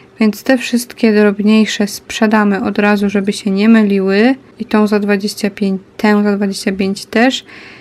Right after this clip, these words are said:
I teraz będziemy sobie rozmnażać właśnie tylko te po stówce. Więc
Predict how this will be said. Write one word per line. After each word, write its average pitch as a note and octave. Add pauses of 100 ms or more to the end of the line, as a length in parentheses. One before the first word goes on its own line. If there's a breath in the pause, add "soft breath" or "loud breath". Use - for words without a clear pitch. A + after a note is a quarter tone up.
(380 loud breath)
I G#3+
teraz G#3
będziemy G3+
sobie F#3+
rozmnażać G3+
właśnie A#3
tylko G3+
te G3 (800 loud breath)
po G#3
stówce. F#3+ (320)
Więc G3